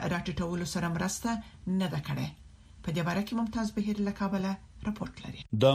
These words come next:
Speaker 2: ملګرو ملتونو د پراختیایي پروګرام د دوه زره شلم کال د بشري پراختیا په راپور کې چې د افغانستان د قانونو د سکتور په اړه ترتیب شوی، په دغه هیواد کې د غیر قانوني کان کیندنې پر ودرولو، له فساد سره پر مبارزې او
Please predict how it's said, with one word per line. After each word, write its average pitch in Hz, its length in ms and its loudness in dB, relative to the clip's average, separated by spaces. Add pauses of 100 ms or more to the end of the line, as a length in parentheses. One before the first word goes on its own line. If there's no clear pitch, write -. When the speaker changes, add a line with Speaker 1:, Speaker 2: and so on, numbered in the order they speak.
Speaker 2:
ملګرو 180 380 8
ملتونو 170 420 6
د 160 140 6
پراختیایي 143 560 6
پروګرام 139 420 6
د 123 80 4
دوه 127 200 6
زره 123 120 8 (100)
شلم 139 240 4 (100)
کال 127 200 8
د 117 160 8
بشري 123 380 4
پراختیا 123 400 6 (100)
په 120 160 8
راپور 135 380 4
کې 151 200 4
چې 143 220 6
د 120 160 6
افغانستان 120 720 4
د 117 220 4
قانونو 123 340 4
د 110 140 0
سکتور 120 420 2
په 117 100 4
اړه 120 240 4
ترتیب 107 380 0
شوی، 180 240 8 (480)
په 170 180 8
دغه 185 300 8
هیواد 151 420 6
کې 175 140 4
د 156 40 6 (140)
غیر 151 160 8 (100)
قانوني 131 400 6
کان 131 240 6
کیندنې 123 400 4
پر 120 180 6
ودرولو، 110 480 6 (400)
له 170 140 8
فساد 180 400 4
سره 170 180 6 (100)
پر 160 180 6
مبارزې 104 500 6 (160)
او 170 80 8